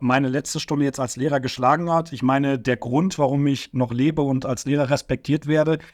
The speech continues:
ist halt der Grund, dass Schüler Angst vor meinen Noten haben. Und ich muss jetzt, äh, mir für die Zukunft wirklich so einen Plan zurechtmachen, äh, wie ich diese Angst trotz Abschaffen der Noten irgendwie aufrechterhalten kann. Denn sonst muss ich mir was komplett Neues überlegen.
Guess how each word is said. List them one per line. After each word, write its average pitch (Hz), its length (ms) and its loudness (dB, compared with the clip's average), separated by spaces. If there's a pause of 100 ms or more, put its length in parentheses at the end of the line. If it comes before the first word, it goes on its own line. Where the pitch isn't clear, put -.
(120)
ist 151 180 0
halt 165 380 2
der 127 80 2
Grund, 139 260 0
dass 127 100 0
Schüler 135 340 2
Angst 139 260 -2
vor 147 80 2
meinen 135 220 2
Noten 151 280 0
haben. 185 280 0 (540)
Und 147 460 0
ich - 140 -8
muss 170 180 0
jetzt, - 640 -4
äh, 135 260 2
mir 151 140 2
für 156 100 -4
die 151 100 -2
Zukunft 196 520 -2
wirklich 170 240 -2
so 160 80 2
einen 143 120 2
Plan 151 300 4
zurechtmachen, 170 880 0 (140)
äh, 139 160 0
wie 160 60 -2
ich 165 100 -6
diese 151 320 0
Angst 190 420 0
trotz 190 300 0
Abschaffen 180 560 0
der 160 80 4
Noten 165 260 0
irgendwie 165 220 0
aufrechterhalten 117 720 -2
kann. 117 140 0
Denn 120 120 -2
sonst 147 280 0
muss 151 180 0
ich 131 100 -6
mir 160 240 -2
was 156 200 0
komplett 190 360 0
Neues 135 240 0
überlegen. 113 540 -2